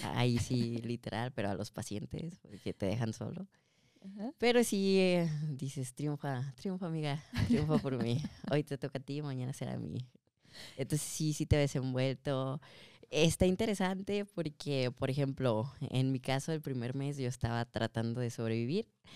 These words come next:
Speaker 2: Ajá.
Speaker 1: porque yo venía de un preinternado antes de entrar al hospital virtual.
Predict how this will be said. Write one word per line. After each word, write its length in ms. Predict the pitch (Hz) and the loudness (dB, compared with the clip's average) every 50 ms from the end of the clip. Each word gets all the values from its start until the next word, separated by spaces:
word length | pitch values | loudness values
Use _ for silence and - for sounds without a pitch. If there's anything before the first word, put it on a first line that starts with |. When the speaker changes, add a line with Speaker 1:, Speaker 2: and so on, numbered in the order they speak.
| - - 175 | -12 -6 -6
Speaker 2:
Ajá. 220 | 180 175 196 254 - | -6 -6 -6 -10 -6
Speaker 1:
porque 320 | _ 160 180 180 175 202 196 | _ 2 2 4 4 4 4
yo 100 | 190 185 | 6 6
venía 280 | 185 185 190 185 185 | 4 4 4 4 4
de 140 | 185 190 196 | 4 4 4
un 300 | 190 180 180 180 180 180 - | 4 4 2 0 -2 -4 -2
preinternado 640 | _ 175 175 170 165 185 170 175 175 170 165 160 170 | _ 2 2 4 2 2 2 2 0 0 0 0 0
antes 300 | 165 151 147 - 151 151 | 0 -2 -2 -2 -2 -2
de 60 | 151 | -2
entrar 220 | 143 139 - 123 127 | -2 -2 0 0 0
al 40 | 135 | 0
hospital 500 | 135 131 - - 131 - - 123 131 127 - - | -2 -2 -4 -10 -4 -2 0 0 0 0 0 0
virtual. 380 | 139 143 143 - - 254 294 | 0 0 0 -2 -6 -6 -8